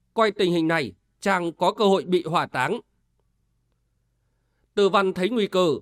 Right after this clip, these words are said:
tất là phải tìm đường trốn thoát. Trong bụng của chàng đã định kiến, lâm nguy mà không rối loạn. Lúc ở sau núi Bạch Thạch,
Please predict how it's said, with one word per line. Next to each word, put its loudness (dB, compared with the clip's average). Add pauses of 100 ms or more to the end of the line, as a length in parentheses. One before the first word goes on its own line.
(220)
tất 0
là 0
phải -4
tìm -2
đường -2
trốn -2
thoát. -2 (1200)
Trong -2
bụng 0
của 0
chàng -2
đã -2
định -6
kiến, -2 (340)
lâm 0
nguy 4
mà 2
không 0
rối 0
loạn. 0 (880)
Lúc 2
ở 0
sau 0
núi 2
Bạch -4
Thạch, -4